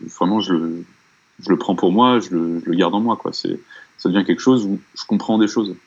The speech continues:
Là, il y a, il y a pas longtemps, il y a eu un, j'ai fait une,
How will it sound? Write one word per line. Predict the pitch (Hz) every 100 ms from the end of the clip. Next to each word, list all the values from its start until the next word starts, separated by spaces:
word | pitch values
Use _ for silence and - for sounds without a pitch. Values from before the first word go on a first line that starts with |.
| _ - - _
Là, | 101
il | 95
y |
a, | 90 85
il | 87
y |
a | 87
pas | 95
longtemps, | 92 90 123
il | 98
y |
a |
eu | 87 85 87 87
un, | 87 - - _ - -
j'ai | - 90
fait | 95
une, | 95